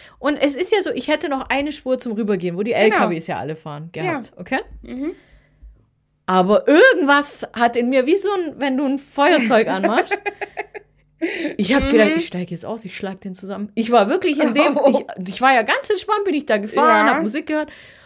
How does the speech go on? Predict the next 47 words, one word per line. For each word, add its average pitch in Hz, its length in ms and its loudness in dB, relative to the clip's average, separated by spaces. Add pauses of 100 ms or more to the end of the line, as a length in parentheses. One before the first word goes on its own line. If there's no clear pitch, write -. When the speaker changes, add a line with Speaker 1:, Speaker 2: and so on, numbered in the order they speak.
(160)
Speaker 1:
Und 208 140 -4
dann 262 100 2
hab 466 140 0
ich - 100 -14
gesehen, 285 240 -4
dass 320 160 -2
der 226 120 -4
sich 196 200 -10
aufregt 254 480 -2
und 254 100 -8
Speaker 2:
Mhm. 202 40 -6
Speaker 1:
dachte 214 240 -6
mir, 185 80 -8
das 233 420 -8
ist 220 200 -12
jetzt 180 220 -12
nicht 285 280 -8 (160)
dein 226 160 -2
Ernst. 185 500 -8 (440)
Speaker 2:
Krass. 214 240 -4
Speaker 1:
Das, 226 260 2
David, 285 580 2 (280)
so 240 260 -2
würde 254 140 0
ich 220 60 -8
dir 247 160 -2
jetzt 220 120 2
Speaker 2:
Mhm. 285 40 2
Speaker 1:
sagen, 311 180 -2
das 196 160 -4
ist - 140 -6
jetzt 202 220 -6
nicht 381 320 0
dein 220 380 2
Ernst. 175 520 -4 (420)
Dann 214 160 0
guck 403 200 4
ich 392 120 -2
in 269 100 2
den 202 120 0
Rückspiegel, 302 560 -2
ich 202 120 -6
seh, 247 120 -4
der 190 140 0
guckt 185 200 -14
mich 180 220 -8
an. 226 160 -8